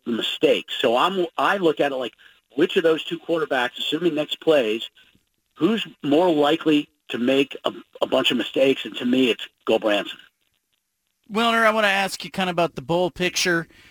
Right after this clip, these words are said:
Speaker 2: Uh, with Washington at thirteen and Oregon at nine, uh,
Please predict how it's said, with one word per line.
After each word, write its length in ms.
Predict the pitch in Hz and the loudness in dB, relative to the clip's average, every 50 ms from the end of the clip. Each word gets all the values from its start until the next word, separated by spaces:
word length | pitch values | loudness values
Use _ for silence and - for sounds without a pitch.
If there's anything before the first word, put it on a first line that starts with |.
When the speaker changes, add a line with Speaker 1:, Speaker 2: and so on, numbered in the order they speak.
| - _ _ _ - | -20 _ _ _ -2
Speaker 2:
Uh, 280 | 151 151 151 143 147 - | 0 2 2 2 0 -2
with 200 | 196 180 180 - | -2 -2 -2 -2
Washington 760 | 170 170 180 180 185 202 208 - - 226 208 - - 208 196 | 0 2 2 4 4 4 2 2 0 -2 -2 -2 -2 -2 0
at 100 | 180 - | -2 -4
thirteen 840 | - - - 202 196 190 - - - - 185 180 175 175 170 170 170 175 | -4 -4 0 0 0 0 -2 -4 -4 -2 -2 0 0 -2 -2 -4 -6 -6
and 240 | - 165 156 156 - | -6 -4 -4 -4 -2
Oregon 420 | - 170 170 170 175 160 170 160 | 0 2 2 2 2 0 -2 -2
at 140 | 151 147 - | -2 -4 -4
nine, 680 | 156 160 165 156 151 143 127 120 117 113 110 117 135 - _ _ _ _ _ _ _ _ _ _ _ _ _ _ | -4 -2 0 0 2 2 0 -2 -2 -4 -6 -10 -12 -14 _ _ _ _ _ _ _ _ _ _ _ _ _ _
uh, 380 | - 147 147 143 139 139 139 139 | -4 0 2 2 4 4 2 0